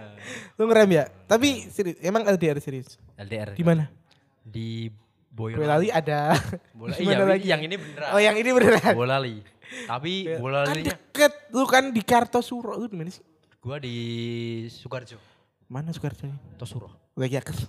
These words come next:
Speaker 2: Kartosuro kan Sukoharjo.
Speaker 1: Kan deket.
Speaker 2: <laughs> Iya.
Speaker 1: Boyolali kan cuman ke sana doang.
Speaker 2: Itu kan Boyolali kota.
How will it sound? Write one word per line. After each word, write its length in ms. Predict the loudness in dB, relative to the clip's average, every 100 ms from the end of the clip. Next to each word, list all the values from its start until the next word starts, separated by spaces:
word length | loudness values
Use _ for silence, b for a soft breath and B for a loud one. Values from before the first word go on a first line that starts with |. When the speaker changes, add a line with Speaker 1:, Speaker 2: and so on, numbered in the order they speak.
| _
Speaker 2:
Kartosuro 400 | _ -12 0 2 4
kan 100 | 2
Sukoharjo. 400 | 2 2 4 4
Speaker 1:
Kan 180 | 6 4
deket. 680 | 4 2 8 10 12 10 8 6
Speaker 2:
<laughs> 40 |
Iya. 240 | 2 4
Speaker 1:
Boyolali 400 | 8 10 10 8
kan 120 | 6 4
cuman 200 | 4 2
ke 80 | 4
sana 200 | 4 8
doang. 440 | 10 10 8 4
Speaker 2:
Itu 160 | -4 -6
kan 120 | -4
Boyolali 300 | -4 -4 -4
kota. 580 | -6 -10 -6 -6 -6